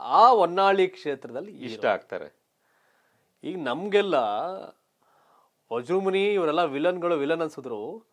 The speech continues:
Speaker 1: ಅವ್ರ ಮನೆಗೆ ಅವ್ರು ಹೀರೋ,
Speaker 2: ಹೀರೋ.
Speaker 1: ಅವ್ರ ಮಕ್ಳಿಗೆ ಅವ್ರು ಹೀರೋ, ಅವ್ರ ಹೆಂಡ್ತಿಗೆ ಅವ್ರು ಹೀರೋ, ಹಿಂಗೆ. So ಹಾಗಾಗಿ ರೇಣುಕಾಚಾರ್ಯ ರಾಜ್ಯವೆಲ್ಲ ರೋಚಕವಾಗಿ, ಏ, ಒಳ್ಳೊಳ್ಳೆ ಸ್ಟೋರಿ ಸಿಗ್ಬೋದೇನೋ.
Speaker 2: ಹೌದು.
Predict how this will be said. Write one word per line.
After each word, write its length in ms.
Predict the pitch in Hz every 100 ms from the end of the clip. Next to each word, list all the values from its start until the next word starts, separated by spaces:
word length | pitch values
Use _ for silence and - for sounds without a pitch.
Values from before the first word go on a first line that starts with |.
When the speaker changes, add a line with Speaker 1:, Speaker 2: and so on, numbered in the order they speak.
| _ _ _ -
Speaker 1:
ಅವ್ರ 120 | 180
ಮನೆಗೆ 260 | 185 240 226
ಅವ್ರು 160 | 202
ಹೀರೋ, 280 | 240 196 113
Speaker 2:
ಹೀರೋ. 300 | 117 117 87 - -
Speaker 1:
ಅವ್ರ 120 | 143
ಮಕ್ಳಿಗೆ 320 | 165 - 247
ಅವ್ರು 140 | 226 214
ಹೀರೋ, 340 | 233 185 - _ _
ಅವ್ರ 100 | 135
ಹೆಂಡ್ತಿಗೆ 320 | 160 180 240 226
ಅವ್ರು 140 | 220
ಹೀರೋ, 220 | 233 185 127 _ _ _ _ -
ಹಿಂಗೆ. 240 | 143 147 233 _ _ _ _ _
So 60 | 190
ಹಾಗಾಗಿ 400 | 180 196 208 190
ರೇಣುಕಾಚಾರ್ಯ 640 | 165 220 240 220 208 208
ರಾಜ್ಯವೆಲ್ಲ 640 | 170 165 180 202 196 196 180
ರೋಚಕವಾಗಿ, 720 | 165 196 196 196 180 180 170 170 139 - _ _ _ -
ಏ, 180 | 143 135
ಒಳ್ಳೊಳ್ಳೆ 360 | 131 185 185
ಸ್ಟೋರಿ 240 | 180 196 190
ಸಿಗ್ಬೋದೇನೋ. 520 | 190 147 147 117 120
Speaker 2:
ಹೌದು. 500 | - 107 98 92